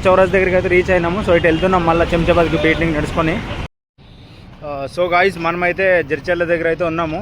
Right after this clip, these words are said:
ఇట్లా పోతున్నాము ఇంకా. అసలు అయితే మొత్తం ఫుల్ ఇప్పటికే ఎట్లా అయిపోయింది చూస్తున్నారు కదా.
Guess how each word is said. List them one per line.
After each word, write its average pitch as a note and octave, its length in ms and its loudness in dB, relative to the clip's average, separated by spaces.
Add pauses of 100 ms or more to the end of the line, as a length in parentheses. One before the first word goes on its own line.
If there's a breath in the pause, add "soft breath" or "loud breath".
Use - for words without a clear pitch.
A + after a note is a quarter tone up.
(140)
ఇట్లా C3 140 -6 (100)
పోతున్నాము E3 480 -6
ఇంకా. C#3+ 180 -6 (240)
అసలు C#3+ 260 -8 (240)
అయితే B2+ 220 -6 (100)
మొత్తం C#3 300 -10
ఫుల్ D3 160 -8
ఇప్పటికే C#3+ 300 -6
ఎట్లా D3+ 160 -2
అయిపోయింది D3 280 -8
చూస్తున్నారు D3+ 400 -6
కదా. C#3 120 -2